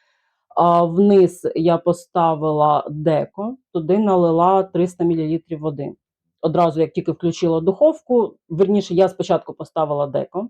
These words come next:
з водою, триста мілілітрів води в декові,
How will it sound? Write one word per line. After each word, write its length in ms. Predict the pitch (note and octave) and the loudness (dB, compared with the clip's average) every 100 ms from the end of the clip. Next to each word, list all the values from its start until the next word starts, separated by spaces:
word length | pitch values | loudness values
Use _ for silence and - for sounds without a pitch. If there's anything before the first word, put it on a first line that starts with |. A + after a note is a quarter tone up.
| - | -14
з 100 | - | -12
водою, 540 | E3+ F#3+ F#3+ F#3+ F#3+ F#3+ _ _ _ _ _ _ | -2 2 4 4 2 -4 _ _ _ _ _ _
триста 320 | F#3+ G3 F#3+ | 0 0 4
мілілітрів 560 | F#3 F3+ F3 F3 E3+ E3 | 4 4 4 0 0 0
води 280 | D#3+ D#3 D#3+ | 0 0 -2
в 80 | D#3+ | -2
декові, 540 | D#3 D3+ D#3+ D3+ D#3+ | -4 -4 -6 -8 -10